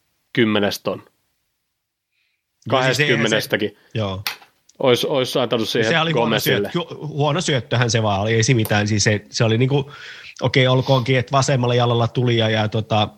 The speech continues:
Speaker 2: eh, syötettyä ja, ja pakko olikin syöttää, mutta, mutta kyllä se niinku lähti, lähti jo siitä, että, että se, se Robertsonin pallo,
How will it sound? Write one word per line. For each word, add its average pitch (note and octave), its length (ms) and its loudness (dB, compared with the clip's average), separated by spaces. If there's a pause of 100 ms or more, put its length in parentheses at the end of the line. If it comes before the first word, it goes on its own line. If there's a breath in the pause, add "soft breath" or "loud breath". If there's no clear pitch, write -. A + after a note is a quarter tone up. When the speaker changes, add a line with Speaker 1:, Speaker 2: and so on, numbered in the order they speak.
(200)
Speaker 2:
eh, - 120 -10 (520)
syötettyä A2+ 680 2
ja, G#2+ 260 2 (320)
ja A#2 180 -4
pakko A2+ 360 -2
olikin A2 240 2
syöttää, G#2 500 0
mutta, G#2+ 260 -4 (640)
mutta A#2+ 360 -6
kyllä A2+ 140 -4
se B2 60 2
niinku A#2+ 180 -2
lähti, B2 340 -2 (540 loud breath)
lähti D3 320 0
jo A#2 100 0
siitä, A2+ 380 0
että, A2 220 -4
että G#2+ 100 -4
se, A2 220 0
se A2 180 0
Robertsonin A2 560 0
pallo, G#2+ 460 0